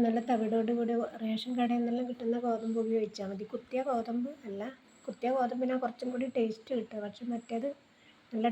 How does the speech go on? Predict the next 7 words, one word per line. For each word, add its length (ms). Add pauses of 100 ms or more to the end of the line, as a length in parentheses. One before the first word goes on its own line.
ടേസ്റ്റ് 320
തന്നെ. 240
നല്ലോണം 380
കുതിർന്നാൽ 420
നന്നായിട്ട് 480
അരച്ചെടുക്കാൻ 560
എളുപ്പത്തിലാവും. 640